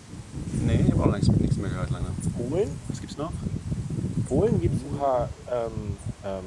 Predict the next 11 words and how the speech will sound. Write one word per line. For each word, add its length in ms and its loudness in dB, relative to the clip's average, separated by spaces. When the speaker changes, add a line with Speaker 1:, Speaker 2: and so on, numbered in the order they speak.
Speaker 2:
schon 300 -2
engagierte 760 -2
auch 220 -2
Leute, 360 -2
die 140 -4
was 160 -2
au-, 240 -6
aufstellen 440 -4
wollen. 180 -2
Ich 100 -10
glaub, 140 0